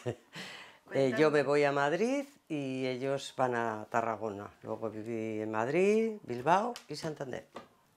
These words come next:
Speaker 1: De mi época escolar recuerdo, pues, em, profesoras, estábamos en la escuela segregada, evidentemente,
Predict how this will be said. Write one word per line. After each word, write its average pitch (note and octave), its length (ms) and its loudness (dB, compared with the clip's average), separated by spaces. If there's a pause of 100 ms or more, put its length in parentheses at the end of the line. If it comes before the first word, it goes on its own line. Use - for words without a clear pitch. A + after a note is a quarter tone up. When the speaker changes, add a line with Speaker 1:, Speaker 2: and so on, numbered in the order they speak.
(120)
Speaker 1:
De C#3+ 220 6
mi D#3+ 160 6
época F3+ 380 4
escolar G3 420 2
recuerdo, E3+ 1400 4
pues, B2 480 -4
em, A2+ 880 -2 (3000)
profesoras, E3 1400 2 (220)
estábamos B2 640 -2
en A2+ 220 -8
la G#2+ 60 -8
escuela G#2+ 340 -8
segregada, A#2+ 560 -4
evidentemente, A#2 840 -8